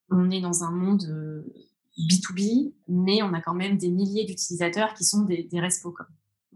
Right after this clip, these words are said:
Ce que je voulais expliquer, c'est qu'on est encore une petite équipe.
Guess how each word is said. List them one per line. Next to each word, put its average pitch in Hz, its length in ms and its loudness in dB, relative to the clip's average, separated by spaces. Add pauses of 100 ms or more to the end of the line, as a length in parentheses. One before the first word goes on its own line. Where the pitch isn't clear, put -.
(120)
Ce - 120 -2
que 262 100 8
je 240 80 8
voulais 240 160 4
expliquer, 247 400 2
c'est 226 240 0
qu'on 190 540 -2
est 190 160 0
encore 185 200 0
une 196 120 0
petite 196 260 -2
équipe. 277 320 2